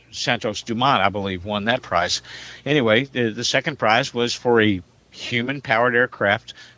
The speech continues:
to cross the English Channel, uh, at a point of your choice, but the narrowest point is, uh, is twenty-one miles.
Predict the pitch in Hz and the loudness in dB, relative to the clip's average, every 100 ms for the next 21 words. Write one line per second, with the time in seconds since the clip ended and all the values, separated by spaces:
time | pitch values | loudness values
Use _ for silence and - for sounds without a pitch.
0 | _ - - - 107 - - 92 110 139 | _ -18 -4 2 2 2 -4 -2 -2 0
1 | 143 131 - 110 98 104 - - - - | -2 0 0 0 0 -2 -8 -20 -20 -20
2 | - - - 101 104 104 104 101 - - | -20 -20 -2 0 0 0 0 -2 -6 -8
3 | 110 - 110 110 - 151 147 131 143 - | -8 -4 -4 -4 -2 0 2 2 0 2
4 | 156 139 95 - - 101 104 117 135 131 | 2 2 2 -4 -6 -8 -2 2 4 4
5 | 131 - 156 139 107 104 101 - 113 107 | 0 -2 -2 0 0 -2 -4 0 4 4
6 | 107 - 107 - - 131 127 131 127 113 | 2 -2 -4 -6 -4 -2 0 0 2 2
7 | 98 107 - | 2 0 -8